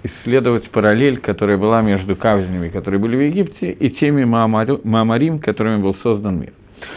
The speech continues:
Мы обсудили, если я правильно помню, четыре из них, и остановились на казни, которая называется «Девер». Если есть вопросы, то их можно будет написать. Э, Девер.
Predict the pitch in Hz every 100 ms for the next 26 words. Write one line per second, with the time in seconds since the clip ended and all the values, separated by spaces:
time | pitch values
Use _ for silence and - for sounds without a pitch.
0 | - - 123 160 170 151 135 151 123 104
1 | 113 107 127 113 95 92 110 95 90 -
2 | - 147 147 135 143 143 - - - -
3 | - - 139 165 - 117 110 120 117 143
4 | 127 101 101 98 139 123 110 101 98 101
5 | 92 107 120 110 - 107 90 87 67 -
6 | - - - - - - - - - -
7 | - - - 139 131 123 107 165 180 -
8 | 120 127 117 113 110 104 101 101 92 95
9 | - - - - - - - - - -
10 | - 113 107 104 98 95 - - 107 107
11 | 143 90